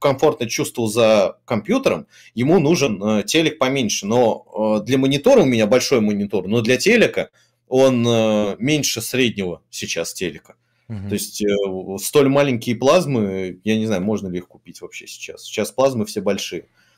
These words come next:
Speaker 1: Просто зрение себе испортишь, и всё.
Speaker 2: Ну да, я смотрю, тут выступают за телек только те, кто в основном играют на компах, да, ну, в игре, может быть, лучше увидеть, но для работы, э, нет. Игры, конечно, и делаются, по большей части они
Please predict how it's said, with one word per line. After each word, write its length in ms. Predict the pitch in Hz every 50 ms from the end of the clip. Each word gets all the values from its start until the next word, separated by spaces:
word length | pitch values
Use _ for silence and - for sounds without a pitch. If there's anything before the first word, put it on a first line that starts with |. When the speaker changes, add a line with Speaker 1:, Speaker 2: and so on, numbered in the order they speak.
| _ _ _
Speaker 1:
Просто 280 | - 123 120 120 - 113
зрение 360 | 110 123 127 113 107 98 90
себе 220 | - - 110 104
испортишь, 640 | 104 - - - 147 151 151 - - 180 - - _ _ _ _ _ _ _ _ _ _ _ _ _ _
и 560 | - 92 95 95 98 95 95 92 92 92 90 90
всё. 300 | - - - 82 80 80 _ _ _ _ _ _ _ _ _ _ _
Speaker 2:
Ну 200 | - 107 113 131
да, 160 | 123 110 107 107
я 80 | 107
смотрю, 260 | 104 - 131 123 120
тут 180 | 120 120 117 -
выступают 560 | 135 - _ 135 120 - 135 120 110 98 101
за 260 | 98 104 113 113 107 - - - - _ _ _
телек 280 | - 151 156 139 123 -
только 240 | - 107 - - 117
те, 120 | - 135
кто 220 | - - - 110
в 40 | 98 98
основном 420 | - - 104 101 110 110 104 107
играют 360 | 104 101 113 113 104 95 92 -
на 100 | 92 90
компах, 420 | - 95 92 - 95 85 - _ _
да, 240 | 95 98 110 123 117
ну, 100 | 104 98
в 100 | 98 104
игре, 200 | 98 110 143 151
может 200 | 117 90 95 95
быть, 140 | 95 -
лучше 260 | 104 113 117 - - 98
увидеть, 280 | 95 95 90 92 -
но 100 | 98 101
для 160 | 95 92 101 101
работы, 520 | 98 98 92 107 139 175 - - 95 - _ _ _ _ _ _ _ - - _ _ _ _ _
э, 460 | - 98 101 101 98 98 101 107 104 101 104 110 - - 110 110 104 - -
нет. 500 | 101 95 92 95 98 107 120 _ _ _ _ _
Игры, 300 | 127 139 135 135 123 110
конечно, 420 | - 117 110 113 107 - - 110
и 80 | 107 104
делаются, 440 | 101 135 160 151 131 107 - -
по 120 | 92 - 98
большей 300 | 95 107 101 98 - 95
части 300 | - 104 98 - - 101
они 360 | 95 95 95 98 95 95 95